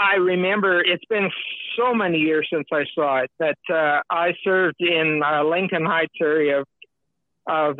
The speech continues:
uh, of Los Angeles, California, and, uh, that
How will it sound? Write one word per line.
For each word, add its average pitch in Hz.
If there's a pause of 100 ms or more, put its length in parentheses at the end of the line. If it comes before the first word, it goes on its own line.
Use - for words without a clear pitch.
(140)
uh, 139 (720)
of 147 (260)
Los 165 (200)
Angeles, 165 (180)
California, 156 (960)
and, 170
uh, 165 (1120)
that 214